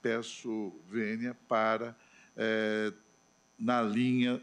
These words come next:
do substancioso voto proferido pelo eminente ministro Luiz Edson Fachin, negar provimento aos recursos extraordinários interpostos,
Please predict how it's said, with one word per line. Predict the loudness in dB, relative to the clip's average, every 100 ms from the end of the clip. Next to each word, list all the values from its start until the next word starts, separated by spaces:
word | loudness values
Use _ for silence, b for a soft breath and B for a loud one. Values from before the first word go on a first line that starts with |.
| -8
do | -2 0 0 -4
substancioso | -10 -10 -4 -4 -2 -4 -4 -4
voto | -4 0 0 -2 -8
proferido | -12 -10 -6 -4 -4
pelo | -2 0
eminente | 0 2 0 -2
ministro | -4 -2 -4 -6 -16 B B -8
Luiz | 0 2 2 2
Edson | 0 0 -4 -8
Fachin, | -4 -4 -4 -2 0 0 B B B -10
negar | -2 2 2 2 0 0
provimento | -2 -2 0 0 0 0 -4 -8 -12 B B -2
aos | -2 0
recursos | -4 -2 -4 -4 -6
extraordinários | -6 -2 -2 -2 0 2 0 -4 -6
interpostos, | -4 -2 0 0 0 -6 -14 -16